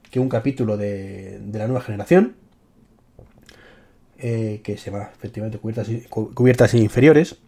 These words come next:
y que es uno de los mejores, mejores capítulos que, que hubo de la, de la serie de La Nueva Generación. Y esto es una serie, pues, eh, ya digo, de animación, en plan jocoso de coña, ¿vale? Pues son, es coña todo, pero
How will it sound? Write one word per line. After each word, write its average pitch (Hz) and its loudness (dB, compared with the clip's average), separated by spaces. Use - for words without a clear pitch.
y 127 -2
que 127 4
es 170 2
uno 175 6
de 156 4
los 117 0
mejores, 127 2
mejores 135 0
capítulos 120 -2
que, 107 -12
que 127 0
hubo 127 4
de 113 2
la, 101 -6
de 110 -4
la 104 -6
serie 135 2
de 110 -2
La 104 -6
Nueva 104 -4
Generación. 113 -4
Y 190 4
esto 220 4
es 208 0
una 202 6
serie, 202 8
pues, 113 -2
eh, 110 -2
ya 123 2
digo, 131 6
de 110 6
animación, 175 6
en 113 -2
plan 120 6
jocoso 135 2
de 113 2
coña, 165 6
¿vale? 107 -2
Pues 127 -8
son, 95 -12
es - -20
coña 95 -4
todo, 110 0
pero 156 4